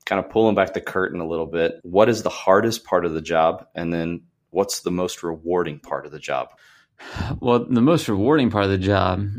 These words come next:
Speaker 2: I'll start with that, 'cause obviously is seeing the players do well both on and off the court and just seeing, like, all that s-, time that you put in with them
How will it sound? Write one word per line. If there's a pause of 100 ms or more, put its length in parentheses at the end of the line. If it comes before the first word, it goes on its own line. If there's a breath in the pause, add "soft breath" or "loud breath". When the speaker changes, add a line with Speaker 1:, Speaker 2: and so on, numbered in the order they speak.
Speaker 2:
I'll
start
with
that,
'cause (220)
obviously
is (160)
seeing
the
players (360)
do
well
both
on
and
off
the
court
and
just
seeing,
like,
all
that
s-, (240)
time
that
you
put
in
with
them